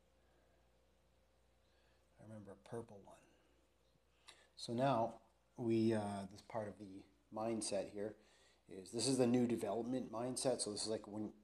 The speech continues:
I know I'm creating energy that hasn't been created before. Um, we got, uh, a red and white pill, or we have a purple pill.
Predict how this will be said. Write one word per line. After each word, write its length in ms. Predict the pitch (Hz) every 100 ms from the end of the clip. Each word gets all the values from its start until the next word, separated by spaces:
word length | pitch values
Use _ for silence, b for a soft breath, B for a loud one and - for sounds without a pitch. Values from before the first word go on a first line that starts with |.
| -
I 60 | 107
know 220 | 107 107
I'm 160 | 110 107
creating 520 | - 120 113 110 117
energy 400 | 113 110 107 107 107
that 160 | 98 - -
hasn't 240 | 110 104
been 120 | 104 101
created 480 | - 98 95 104
before. 440 | 110 123 - 143 147 B B B B B B _
Um, 360 | 107 101 101 95 - _ _ _ _ _ _ _ _ _ _ _ - 120
we 60 | 110
got, 460 | 123 110 110 -
uh, 60 | 113
a 920 | 98 98 98 - - - - - 110
red 200 | 110 120
and 100 | 117
white 320 | 113 143 131 - - _ _ _ _ _ _ -
pill, 360 | 107 95 110 - _ b b b b b _
or 140 | 107
we 160 | 98 104 98
have 340 | 101 104 101 - 110
a 560 | 110 104 104 104 104 104 b b b _ _ _ _ _ _ _ _ _ b b b -
purple 300 | 147 143 98 -
pill. 180 | 95